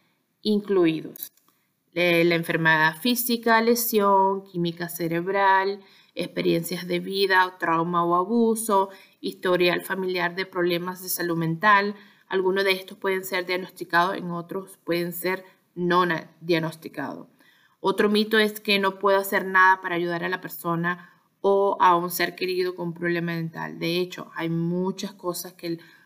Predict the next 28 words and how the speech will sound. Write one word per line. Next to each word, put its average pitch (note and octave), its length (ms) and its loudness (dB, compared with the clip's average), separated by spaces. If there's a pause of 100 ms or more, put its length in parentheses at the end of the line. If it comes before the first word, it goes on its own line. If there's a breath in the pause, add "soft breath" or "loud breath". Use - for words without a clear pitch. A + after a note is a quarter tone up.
los F3 160 0
amigos F3+ 360 -4
y F#3+ 40 -2
la F#3+ 120 -2
fam-, F#3+ 320 -10
los E3 200 -2
familiares A3 560 0
pueden E3+ 320 -4
ayudar. A#3 420 0 (1200)
Una A#3 300 4
cosa C4+ 260 4
que B3 80 -4
podemos G3+ 440 2
hacer G#3 340 0
es F3 260 -4
aprender F3 560 2
y D3+ 80 0
compartir F#3 760 -2
datos F3 540 0 (280 soft breath)
sobre F#3+ 340 2
la F#3 100 2
salud F3+ 240 0
mental F#3 400 -2
con F#3 140 -4
los F#3 100 -8
familiares E3+ 560 -4
y E3 60 -8
amigos. D#3 420 -10